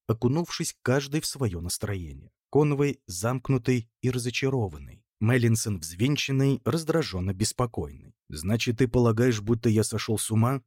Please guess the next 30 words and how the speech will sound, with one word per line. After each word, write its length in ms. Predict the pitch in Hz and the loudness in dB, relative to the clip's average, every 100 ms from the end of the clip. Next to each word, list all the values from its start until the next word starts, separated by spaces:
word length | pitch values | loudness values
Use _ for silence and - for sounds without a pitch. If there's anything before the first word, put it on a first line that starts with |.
| - | -8
сказал, 420 | - 117 104 139 | -2 -2 2 2
наконец, 540 | 156 - 110 101 110 | 0 2 2 4 0
Конвой. 520 | - 120 92 76 73 - _ - | 0 2 2 -2 -12 -14 _ -4
Меллинсон 580 | 104 147 170 170 175 135 | 0 2 2 2 2 4
нервно 340 | 101 95 107 | 4 4 2
засмеялся. 880 | 107 - 120 117 85 69 - - _ _ | 0 -2 2 2 0 -4 -10 -12 _ _
"Ну, 400 | 117 156 135 101 78 | 2 4 6 2 0
я 260 | 110 104 | -2 -2
вполне, 500 | 101 - 135 135 131 | -6 0 2 4 2
чёрт 320 | 117 156 - | 2 0 0
возьми, 320 | 147 143 147 165 | 2 2 4 4
могу 300 | 202 175 151 | 4 4 4
так 200 | 196 190 | 4 4
думать 300 | 160 131 127 | 4 2 4
после 280 | 139 - 143 | 2 2 2
вашего 360 | 113 - 120 | 2 2 0
рассказа. 500 | 131 - - 90 - - - | 0 0 -2 -4 -10 -10 0
То 140 | 160 | 2
есть, 360 | 135 - - - | 2 0 -8 -12
ну, 420 | 208 202 170 127 | -10 -2 -2 -2
в 100 | 120 | 2
общем, 600 | 165 - 147 131 107 104 - | 2 2 0 0 0 -2 -2
такая 460 | 127 - 180 139 | -2 2 2 2
бессмыслица, 840 | 120 156 160 220 - 131 - 98 85 | 2 2 4 2 2 0 0 -8 -4
по-моему, 380 | - 147 123 139 | 2 4 4 2
тут 240 | 147 196 - | 2 2 2
нет 160 | - | 2
предмета 460 | - 160 202 135 117 | 4 4 4 4 2
для 160 | 110 | 2
обсуждения". 800 | 113 - 220 180 156 104 90 92 | 0 -2 -2 0 0 0 -2 -6